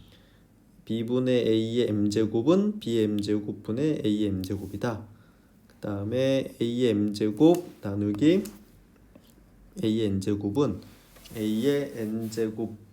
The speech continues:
분의 M 제곱이다. 네, 이렇게, 이렇게 기억을 해주시면 되겠죠. 자, 요거 이용하는 것들은 뒤에서 더 연습을 해보겠습니다. 네,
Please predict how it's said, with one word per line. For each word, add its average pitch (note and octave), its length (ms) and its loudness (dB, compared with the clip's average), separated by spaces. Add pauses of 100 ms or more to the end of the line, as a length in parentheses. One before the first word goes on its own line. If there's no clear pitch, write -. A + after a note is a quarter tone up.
분의 C3 460 -6
M G2+ 160 -6
제곱이다. G2 560 -12 (200)
네, G2 160 -14 (160)
이렇게, G#2 560 -10 (760)
이렇게 - 180 -20
기억을 G2+ 280 -10
해주시면 A#2 500 -10
되겠죠. F#2+ 460 -16 (680)
자, G2 80 -14
요거 G2 180 -10
이용하는 A2 420 -4
것들은 A#2 500 -4 (320)
뒤에서 C3+ 600 -6
더 G2 180 -10
연습을 F#2+ 380 -12
해보겠습니다. G#2 640 -12 (600)
네, F#2+ 120 -10